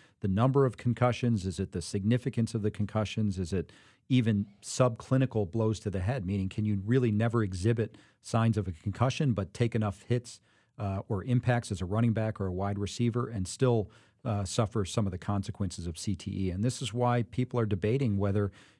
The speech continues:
you know, football is something that we should be allowing our, our youth, uh, to play. I think the, the main point for those listening in this morning is really the vigilance that goes into understanding that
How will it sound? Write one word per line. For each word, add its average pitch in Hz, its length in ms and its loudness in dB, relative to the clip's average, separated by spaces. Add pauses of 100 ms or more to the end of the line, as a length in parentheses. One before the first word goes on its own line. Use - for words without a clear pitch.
you 101 80 -2
know, 98 80 2
football 110 420 0
is 95 80 -2
something 107 320 0
that 104 80 -2
we 113 80 -4
should 98 180 -2
be 98 120 -2
allowing 98 420 0
our, 90 200 -4
our 90 140 -4
youth, 92 400 -2 (140)
uh, 90 220 -2
to 92 100 -4
play. 123 320 0
I 85 80 -6
think - 220 -2
the, 101 100 0
the 104 240 -2
main 120 260 6
point 117 360 2 (340)
for 101 260 0
those 98 300 2
listening 104 360 2
in 123 140 4
this 113 200 -2
morning 98 400 0
is 95 360 -2
really 131 200 4
the 101 100 0
vigilance 110 560 2
that 101 120 -4
goes 101 260 0
into 107 340 0
understanding 107 640 0 (340)
that 104 200 0